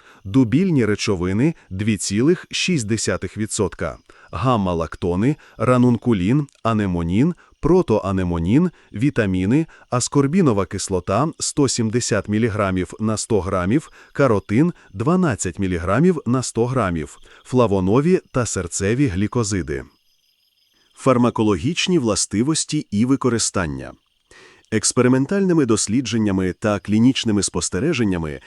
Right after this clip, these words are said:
з'ясовано, що рослина має антибактеріальні, антивірусні,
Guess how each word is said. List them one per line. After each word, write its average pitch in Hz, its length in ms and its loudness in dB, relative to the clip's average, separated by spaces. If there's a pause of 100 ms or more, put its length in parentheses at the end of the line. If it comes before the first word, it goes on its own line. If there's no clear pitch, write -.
(160)
з'ясовано, 139 680 2
що - 300 0
рослина 117 560 0
має 101 580 0
антибактеріальні, 104 1200 -2 (280)
антивірусні, 107 1040 -2